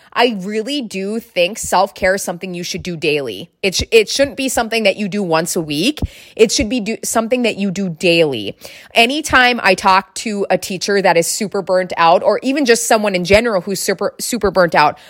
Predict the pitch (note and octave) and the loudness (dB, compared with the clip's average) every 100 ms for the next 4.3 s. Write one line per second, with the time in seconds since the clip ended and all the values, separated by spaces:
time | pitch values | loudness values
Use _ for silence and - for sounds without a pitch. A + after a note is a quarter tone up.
0 | - - G3 B3+ - - F#3 G3 - - | -20 -2 2 2 0 0 2 2 0 0
1 | F3+ E3+ E3+ - - E3 D#3+ - C#3+ B1+ | 2 2 2 0 2 2 2 0 -2 -2
2 | - - - G#3 G3+ G3+ C4 G4 - B3+ | -12 -18 -2 0 2 6 6 4 2 2
3 | G#3+ F#3 E3+ F#3 F#3+ - F#3+ D#3+ E3 - | 4 2 4 2 2 4 4 4 2 4
4 | E4 C#4+ | 6 4